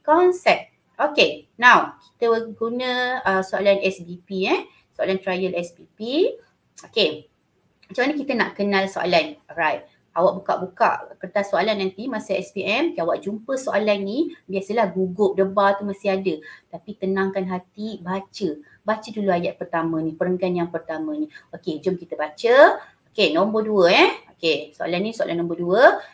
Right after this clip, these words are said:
Okey, Siti memulakan perniagaan. Okey, word dia memulakan, sangat penting. Okey, nasi Arab enak diijuk. Ha, okey, sedap nasi Arab, kan? Ha, Siti memulakan perniagaan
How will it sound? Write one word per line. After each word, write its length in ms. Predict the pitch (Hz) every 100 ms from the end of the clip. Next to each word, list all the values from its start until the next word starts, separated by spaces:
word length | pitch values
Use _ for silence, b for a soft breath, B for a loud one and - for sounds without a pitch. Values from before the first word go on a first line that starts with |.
| B -
Okey, 80 |
Siti 800 | - - 269 285 294 - 349 359
memulakan 1400 | 311 269 311 330 311 302 302 277 277 285 302 277 269 269
perniagaan. 880 | 269 262 254 240 233 214 196 156 156 -
Okey, 240 | 208 165
word 240 | 208 240
dia 160 | 214 214
memulakan, 640 | 208 208 202 196 185 156
sangat 400 | 151 208 247 220
penting. 560 | - 175 170 156 139 -
Okey, 400 | - 247 370 B B B B B 190
nasi 560 | 226 269 - 330 320 -
Arab 480 | 220 233 254 240 - 202
enak 480 | 220 247 208 - 175
diijuk. 640 | 190 202 196 220 - -
Ha, 800 | 160 165 185 202 202 196 185 180
okey, 320 | 240 240 -
sedap 160 | 175 -
nasi 240 | 175 -
Arab, 240 | 190 196 -
kan? 320 | 320 220 160
Ha, 480 | - 180 170 - -
Siti 480 | - 247 247 - 339
memulakan 640 | 302 240 220 220 220 226 -
perniagaan 880 | 214 202 196 185 202 233 277 381